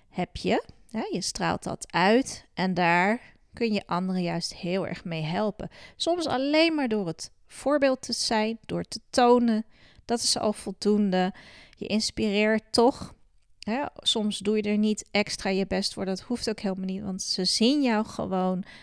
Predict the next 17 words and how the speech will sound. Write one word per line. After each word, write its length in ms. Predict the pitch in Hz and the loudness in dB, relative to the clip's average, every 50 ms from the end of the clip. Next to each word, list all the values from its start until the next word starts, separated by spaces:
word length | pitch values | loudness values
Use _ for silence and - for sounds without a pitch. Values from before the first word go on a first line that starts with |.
| - _ _ _ _ _ - - | -20 _ _ _ _ _ -20 -18
je 280 | - - 165 202 220 180 | -8 2 6 6 6 8
ding 280 | - 196 196 190 208 208 | 6 4 4 4 4 2
doen. 220 | 220 226 254 339 381 _ _ _ - - - - - - - - - _ | 2 0 0 -4 -10 _ _ _ -20 -20 -20 -20 -18 -18 -18 -20 -8 _
En 140 | - 220 226 | 4 4 6
dat 140 | 226 233 226 | 6 4 4
inspireert 640 | - 226 240 - - - 226 208 208 202 202 - | 2 2 0 0 -2 -2 0 2 2 2 0 0
al 160 | - 202 190 190 | 0 0 0 0
heel 340 | 175 175 190 214 226 240 | 2 4 6 8 8 8
veel 180 | 254 - - - | 6 4 -2 -4
anderen 360 | - 190 190 190 185 175 - | -2 -2 -2 -2 -4 -4 -4
om 120 | - 175 180 | -4 -4 -4
het 160 | 180 - - | -4 -4 -4
ook 240 | - 160 170 - - | -6 -6 -6 -6 -10
te 140 | - - | -10 -8
doen. 220 | 233 - 285 349 - _ _ - - - - - - - - - | -8 -8 -8 -8 -10 _ _ -20 -20 -20 -20 -20 -20 -20 -20 -6
Maar, 380 | - 302 311 294 285 285 277 240 | 0 2 4 6 6 6 4 2
ehm, 560 | - - - 233 240 240 240 240 240 240 233 | 2 0 0 2 4 4 4 4 4 2 0